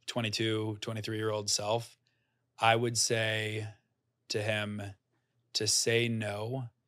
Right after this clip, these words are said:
to people, places, and projects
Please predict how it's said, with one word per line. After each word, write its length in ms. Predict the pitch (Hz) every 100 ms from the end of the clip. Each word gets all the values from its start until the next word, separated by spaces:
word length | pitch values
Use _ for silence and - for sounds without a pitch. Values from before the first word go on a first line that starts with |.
| _ _ _ -
to 480 | - 113 110 107 101 - _ -
people, 680 | 123 120 127 131 139 123 _ _ _ _ _ _ -
places, 680 | - 120 117 113 117 117 107
and 260 | 113 104
projects 840 | - 101 104 104 113 117 113 -